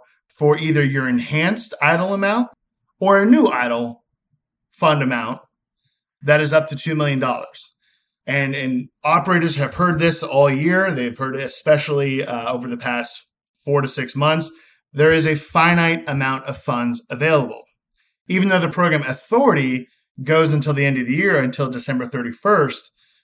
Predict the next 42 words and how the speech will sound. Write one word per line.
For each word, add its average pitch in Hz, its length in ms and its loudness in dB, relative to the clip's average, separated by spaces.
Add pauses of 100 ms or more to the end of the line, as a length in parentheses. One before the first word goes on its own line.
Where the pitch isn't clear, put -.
(120)
we 165 240 0
know 185 140 6
how 170 200 4
desperate 147 480 -2
many 143 240 0
businesses 131 480 -6
are, 123 460 -4 (180)
even 165 240 -2
outside 160 460 2
hospitality, 113 760 -6 (380)
and 123 100 -8
how 151 160 2
eager 165 320 2
they 147 140 4
will 139 180 0
be 123 320 0
for 123 220 -8
relief. 123 380 -6 (460)
And 151 140 2
that's 180 160 2
important 170 380 -2
to 160 80 -2
know 165 240 2
that 139 180 -8
this 151 160 -6
is 151 120 -2
not 175 280 0
just 147 440 2
for 127 520 -2
restaurants 135 720 -2
and 120 600 -8
bars 135 560 -2
and 113 220 -18
caterers. 123 580 -2 (360)
This 135 160 -4
is 135 80 -2
not 151 200 4
just 151 200 -2
for 147 80 -2
that 139 300 -2 (140)
sector 139 560 -2
of 120 440 -6